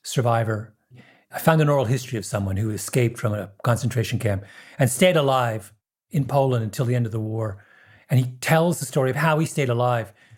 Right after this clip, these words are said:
And no one sacrificed for him. And no one was even particularly generous towards him. But lots and lots and lots of people were kind towards him, gave him a meal, let him stay in their house for a day.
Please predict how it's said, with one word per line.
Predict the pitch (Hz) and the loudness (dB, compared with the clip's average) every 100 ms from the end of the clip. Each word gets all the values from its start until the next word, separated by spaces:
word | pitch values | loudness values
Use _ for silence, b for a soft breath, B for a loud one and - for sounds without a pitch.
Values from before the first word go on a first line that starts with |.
| b | b
And | 220 208 | 2 4
no | 208 240 | 4 4
one | 254 233 196 | 2 2 0
sacrificed | - 180 - - 120 98 - | -2 -2 -4 -6 -6 -6 -10
for | - 92 | -8 -6
him. | 92 98 120 _ _ _ _ _ _ | -6 -8 -12 _ _ _ _ _ _
And | 208 202 | 4 6
no | 262 | 4
one | 311 320 | 4 2
was | 311 233 | 2 2
even | 247 208 180 156 - _ | 2 2 0 -2 -6 _
particularly | 170 - 202 170 131 | -10 -4 -2 -2 -2
generous | 123 156 156 151 - | 2 2 2 0 -4
towards | 120 107 95 | -4 -4 -6
him. | 101 104 113 B B B B | -6 -6 -8 B B B B
But | 170 | 2
lots | 165 220 262 | 4 2 2
and | 208 | 0
lots | 196 196 - | 2 0 0
and | 160 | 0
lots | 165 160 | 0 -2
of | 151 | -4
people | 165 135 | -4 -2
were | 117 120 | -4 -4
kind | - - 143 139 131 123 | -4 0 2 2 0 -2
towards | 95 92 98 - | -8 -8 -10 -10
him, | 135 123 _ _ _ _ _ 135 | -10 -10 _ _ _ _ _ 2
gave | 156 156 | 4 4
him | 156 | 2
a | 147 | 2
meal, | 135 120 107 98 101 _ _ _ _ | 0 0 -2 -4 -10 _ _ _ _
let | - 131 | 0 2
him | 131 | 2
stay | 127 147 | 0 2
in | 139 | 2
their | 131 | 2
house | 120 120 110 | 2 0 -2
for | - 113 | -6 -6
a | 110 | -2
day. | 117 107 104 101 98 | 0 0 0 -2 -4